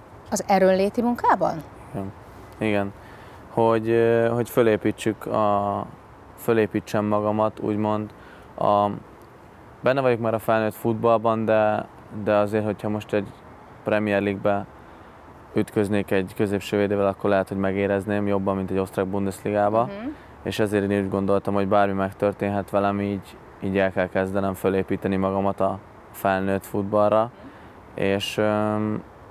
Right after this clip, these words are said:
Speaker 2: megvan, hogy, hogy hogy dolgozunk, hogy miket csinálunk, hogy nekem mi a jó. És,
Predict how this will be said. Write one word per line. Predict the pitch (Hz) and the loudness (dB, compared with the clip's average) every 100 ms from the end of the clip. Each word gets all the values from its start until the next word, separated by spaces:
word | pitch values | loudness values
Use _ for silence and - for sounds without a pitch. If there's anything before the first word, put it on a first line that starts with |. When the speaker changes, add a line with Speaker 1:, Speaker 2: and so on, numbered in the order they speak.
| - | -16
Speaker 2:
megvan, | - 101 98 95 98 | -4 0 0 0 -2
hogy, | 98 95 95 - | 0 -2 -2 -6
hogy | 98 | -8
hogy | - 98 | 0 0
dolgozunk, | 95 104 104 104 104 101 | 2 0 2 0 -2 -2
hogy | 98 | -2
miket | 101 101 98 | -2 -2 -4
csinálunk, | - 113 107 104 104 | -4 -2 0 0 -2
hogy | 98 | -4
nekem | 98 95 101 | -4 -2 -2
mi | 101 101 | -2 -2
a | |
jó. | 101 107 113 113 - - - - - - - - | 0 2 0 -2 -12 -20 -20 -20 -20 -20 -20 -12
És, | - 101 - 104 | -6 -6 -6 -10